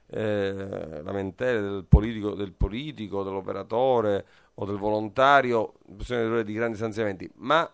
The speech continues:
io preferisco averne pochi ma certi su un arco temporale tale che ho una capacità di programmazione, di efficienza gestionale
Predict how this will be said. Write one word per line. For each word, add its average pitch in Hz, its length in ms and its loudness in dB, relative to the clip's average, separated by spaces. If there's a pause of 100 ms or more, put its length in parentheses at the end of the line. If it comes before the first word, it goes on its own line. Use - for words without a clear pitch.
io 151 220 -4
preferisco 113 720 -4
averne 117 420 -4
pochi 107 360 -6
ma 104 240 -6
certi 92 680 -10
su - 160 -6
un 117 80 -2
arco 104 240 -6
temporale 104 400 -2
tale 110 200 0
che 101 80 -4
ho 98 180 -2
una 101 180 -8
capacità 101 320 -8
di 104 140 -10
programmazione, 95 1000 -8 (360)
di 147 480 -4
efficienza 117 600 -4
gestionale 98 840 -4